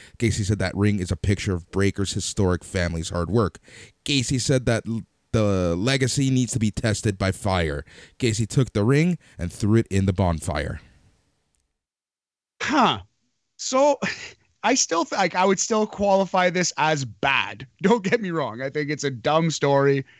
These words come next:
Speaker 2: and it's, it's just, i-, if you put even one second of thought into it, it renders all of wrestling stupid. <laughs> But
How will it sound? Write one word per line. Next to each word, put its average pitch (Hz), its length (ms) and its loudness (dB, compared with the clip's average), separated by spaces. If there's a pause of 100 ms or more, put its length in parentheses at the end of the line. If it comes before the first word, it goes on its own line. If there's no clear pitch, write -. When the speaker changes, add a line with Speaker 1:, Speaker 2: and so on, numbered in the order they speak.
(120)
Speaker 2:
and 139 220 4
it's, 127 240 0
it's 117 400 0
just, 123 420 0
i-, 127 60 -4
if 123 320 0
you 131 80 2
put 135 240 2
even 135 320 4
one 151 200 6
second 143 380 2
of 123 80 -2
thought 131 380 0
into 123 300 0
it, 113 180 0
it 127 100 0
renders 123 500 2 (120)
all 143 260 6
of 131 120 0
wrestling 127 580 0 (160)
stupid. - 800 0
<laughs> - 60 -16 (380)
But 160 260 2